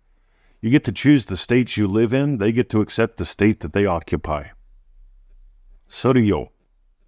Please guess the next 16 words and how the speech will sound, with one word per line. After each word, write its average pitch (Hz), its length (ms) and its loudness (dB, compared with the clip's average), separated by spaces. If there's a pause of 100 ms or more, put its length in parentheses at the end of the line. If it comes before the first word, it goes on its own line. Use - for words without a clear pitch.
(2000)
I 143 100 0
suggest 110 1080 0 (540)
letting 147 300 2
this 131 200 -2
be 120 180 2
all 110 200 2
about 95 320 -2
you. 92 380 -2 (440)
A 82 80 -10
lot 156 240 0
of 170 140 0
people 147 280 2
get 82 200 -4
this 82 180 -6
all 98 180 2
screwy. 85 520 -4